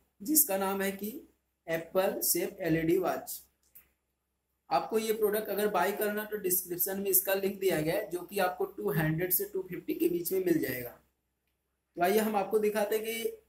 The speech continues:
यूज़ कैसे होता है ये। तो इसमें देखेंगे बिल्कुल इसका लुक Apple के जैसा है और इसमें दो buttons दिए गए हैं, एक lights का है और एक time and date and month and years set करने के लिए दिया गया है। तो firstly मुझे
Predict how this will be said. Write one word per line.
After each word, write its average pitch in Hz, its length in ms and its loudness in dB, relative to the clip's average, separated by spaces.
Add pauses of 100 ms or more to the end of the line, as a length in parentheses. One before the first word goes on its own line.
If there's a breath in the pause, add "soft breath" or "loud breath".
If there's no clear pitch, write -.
यूज़ 190 260 0
कैसे 220 220 4
होता 196 200 2
है 143 160 0
ये। 165 80 -2
तो - 1600 -18
इसमें 208 260 0
देखेंगे 208 420 2 (180)
बिल्कुल 175 300 -2
इसका 196 260 0
लुक 196 300 -2 (520)
Apple 190 300 0
के 208 100 4
जैसा 190 260 0
है - 240 -8 (540)
और 175 120 -2
इसमें 202 260 2
दो 202 140 2
buttons 190 300 0
दिए 202 220 2
गए 185 140 2
हैं, 202 100 -4
एक 190 200 -2
lights 180 320 0
का 202 100 2
है 247 160 0 (340)
और 165 140 -2
एक 185 180 0
time 175 320 2
and 170 220 0
date 180 220 0
and 170 240 0
month 180 300 -4 (300)
and 175 220 4
years 170 280 2 (1080)
set - 260 0
करने 196 260 0
के 214 60 0
लिए 202 160 6
दिया 139 200 -2
गया 123 140 -6
है। - 600 -20
तो 185 80 -6
firstly 208 420 0
मुझे 214 260 2